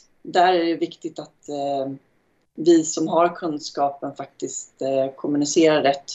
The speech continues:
från början och att det genomsyrar allt, alltså liksom i det skrivna ordet också, i text och i sociala medier, att man hela tiden, eh, använder de rätta begreppen så att det på något sätt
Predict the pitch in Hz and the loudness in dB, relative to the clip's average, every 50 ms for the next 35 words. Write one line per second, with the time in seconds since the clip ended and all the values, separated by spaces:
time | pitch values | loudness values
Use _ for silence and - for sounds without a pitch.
0 | - - - - 151 147 170 170 147 131 156 185 240 - - - - - _ _ | -16 -12 -6 -2 0 4 6 6 6 6 4 2 2 2 0 -4 -8 -12 _ _
1 | _ _ _ _ _ _ _ - - 170 - - - - - - - - - - | _ _ _ _ _ _ _ -4 -2 -2 -2 -4 -10 -14 -14 -10 -10 -8 -2 -2
2 | 170 156 - - - 160 151 151 147 147 - - - - - 147 143 156 170 156 | -2 -2 -2 -2 -2 0 2 4 4 4 2 0 -2 -6 -6 -6 2 4 4 4
3 | 143 139 143 143 - - 147 143 143 143 143 139 - 240 226 - - - _ - | 4 0 -2 -4 -6 -6 -4 -4 0 0 0 2 2 2 2 0 -2 -8 _ -20
4 | - - - - - - - 143 135 135 131 - - - - - - - - - | -20 -16 -14 -14 -14 -14 -12 -10 -10 -8 -8 -10 -10 -12 -12 -14 -14 -16 -12 -10
5 | 139 135 131 - - 147 143 - - _ _ _ _ _ _ _ _ - 120 - | -10 -8 -6 -4 -4 -4 -4 -4 -8 _ _ _ _ _ _ _ _ -18 -14 -10
6 | - - - 190 175 156 135 143 143 143 135 135 151 143 175 185 - - - - | -8 -6 2 4 4 4 4 2 0 0 0 -2 -2 0 0 -2 -2 0 -4 -2
7 | - - - - - _ _ _ _ _ _ - - 180 180 175 - - - - | -2 -2 -2 -4 -8 _ _ _ _ _ _ 2 6 6 6 6 4 -4 -6 -6
8 | - - - - - - 147 - - - 170 170 165 - 175 170 170 - 165 147 | -6 -8 -12 -8 -4 -4 -6 -4 0 4 4 4 4 4 0 0 2 4 4 6
9 | 139 139 135 139 143 143 135 135 - - - - - 90 - - - - - - | 6 6 4 2 -2 -4 -6 -6 -8 -8 -6 -6 -6 -6 -6 -10 -12 -12 -6 -6
10 | - 156 170 185 208 180 151 147 151 160 160 - - 160 135 131 135 143 139 131 | -4 -4 -4 -2 0 2 4 4 4 2 0 0 -6 -6 -6 -2 0 0 0 0
11 | 131 123 _ _ _ _ _ _ _ _ _ _ _ _ _ - - 131 127 123 | -2 -8 _ _ _ _ _ _ _ _ _ _ _ _ _ -8 -4 0 2 2
12 | 127 127 127 - - - 151 139 139 135 131 131 127 135 135 127 131 131 127 147 | 2 2 0 0 0 0 0 2 0 -2 -2 -2 -2 -2 -2 -2 -2 -4 -6 -8
13 | - - _ - 127 - 143 120 - - - - _ - - - - - - 143 | -8 -10 _ -12 -6 -6 -2 -2 -2 -2 -2 -6 _ -4 -4 -4 -4 -6 -8 -10
14 | - - - 147 - _ - 147 151 156 151 - - - 147 147 | -8 -6 -8 -8 -8 _ -2 -2 -2 -2 -2 -4 -2 -4 -4 -4